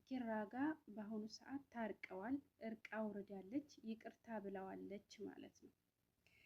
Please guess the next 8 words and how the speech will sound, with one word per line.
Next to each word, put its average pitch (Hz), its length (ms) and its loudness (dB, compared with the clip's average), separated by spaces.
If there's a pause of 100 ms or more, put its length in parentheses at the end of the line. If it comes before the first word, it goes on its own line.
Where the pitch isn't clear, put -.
(400)
ሰኒ፣ 285 400 12 (1200)
ሰኒ 247 440 6 (260)
ማለት 208 400 2
ነው። - 180 -8
ሰን-፣ 262 380 10
ሰኒና 254 600 12 (640)
ክብሮም፣ 220 460 4 (480)
እ፣ 226 100 -2